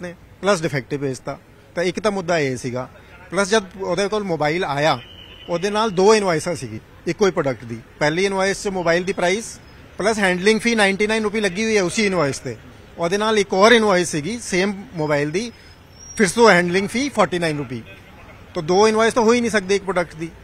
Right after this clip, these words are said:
ਤਾਂ ਅਸੀਂ ਉਹ ਵੀ challenge ਕੀਤਾ court ਦੇ ਸਾਹਮਣੇ, ਤੇ court ਨੇ ਇੱਕ ਤਾਂ defective mobile ਦਾ refund order ਕਰਤਾ, ਉਹ ਤਾਂ ਕਰਨਾ ਹੀ ਸੀ, Plus ਫੋਰਟੀ ਨਾਈਨ ਰੁਪਏ charge ਕਰਨ ਨੂੰ ਬਹੁਤ heavily ਲਿੱਤਾ ਹੈ Flipkart ਦੇ ਖਿਲਾਫ, ਤੇ ਉਹਨੂੰ unfair trade practice, unfair contract ਔਰ dark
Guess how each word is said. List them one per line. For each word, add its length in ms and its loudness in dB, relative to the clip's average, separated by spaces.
ਤਾਂ 160 0
ਅਸੀਂ 200 -4
ਉਹ 160 2
ਵੀ 80 0
challenge 300 2
ਕੀਤਾ 260 -2
court 220 -4
ਦੇ 100 -6
ਸਾਹਮਣੇ, 420 -6
ਤੇ 80 -6
court 340 0
ਨੇ 160 0
ਇੱਕ 300 -2
ਤਾਂ 80 2
defective 360 0
mobile 320 0
ਦਾ 80 2
refund 320 0
order 200 0
ਕਰਤਾ, 380 -2
ਉਹ 100 -6
ਤਾਂ 80 -6
ਕਰਨਾ 280 -4
ਹੀ 60 -4
ਸੀ, 200 -10
Plus 300 0
ਫੋਰਟੀ 300 2
ਨਾਈਨ 200 0
ਰੁਪਏ 240 -4
charge 360 2
ਕਰਨ 280 -4
ਨੂੰ 200 -8
ਬਹੁਤ 340 -4
heavily 360 0
ਲਿੱਤਾ 260 -4
ਹੈ 100 -4
Flipkart 320 -4
ਦੇ 100 -6
ਖਿਲਾਫ, 360 -4
ਤੇ 60 -6
ਉਹਨੂੰ 400 -2
unfair 320 -2
trade 260 -4
practice, 480 -6
unfair 280 -6
contract 520 -2
ਔਰ 80 -2
dark 300 4